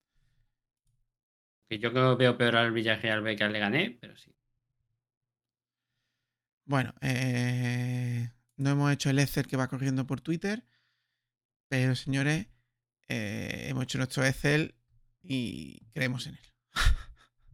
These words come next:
Speaker 1: Yo creo que el objetivo ahora mismo y el que creo que va, no va a ganar mucho es el Villarreal. Está bastante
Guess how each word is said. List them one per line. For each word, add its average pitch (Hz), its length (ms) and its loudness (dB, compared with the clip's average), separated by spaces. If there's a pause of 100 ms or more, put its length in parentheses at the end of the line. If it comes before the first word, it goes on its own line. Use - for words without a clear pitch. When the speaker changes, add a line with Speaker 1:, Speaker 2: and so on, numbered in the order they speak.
(1500)
Speaker 1:
Yo 143 140 4
creo 147 160 10
que 135 80 10
el 131 60 12
objetivo 139 680 6
ahora 131 160 10
mismo 131 440 6
y 120 140 4
el 110 120 6
que 107 100 0
creo 117 180 2
que 123 140 4
va, 113 880 4
no 113 160 -6
va 113 60 0
a 113 40 2
ganar 110 200 0
mucho 123 460 0
es 123 80 -2
el 110 140 2
Villarreal. 104 480 -12 (920)
Está 104 480 -6
bastante - 640 -8